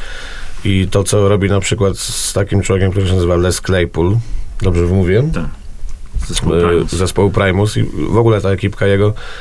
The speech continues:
Speaker 1: Y, te płyty są nieprawdopodobne, jestem w tym zakochany. Chciałem gdzieś tam spróbować te w-,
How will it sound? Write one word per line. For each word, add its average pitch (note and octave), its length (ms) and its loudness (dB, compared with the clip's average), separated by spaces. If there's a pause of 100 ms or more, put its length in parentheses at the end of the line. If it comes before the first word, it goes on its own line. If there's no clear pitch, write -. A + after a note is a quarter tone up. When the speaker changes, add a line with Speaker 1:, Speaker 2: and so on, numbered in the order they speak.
(640)
Speaker 1:
Y, G2+ 540 2
te - 100 2
płyty A#2+ 220 2
są A#2+ 80 6
nieprawdopodobne, A#2+ 640 4
jestem G2+ 220 2
w - 40 -2
tym A2+ 140 2
zakochany. A#2 460 4
Chciałem D3+ 380 4
gdzieś C3+ 200 2
tam C3+ 260 2
spróbować B2 500 2
te A2 120 0
w-, - 400 -2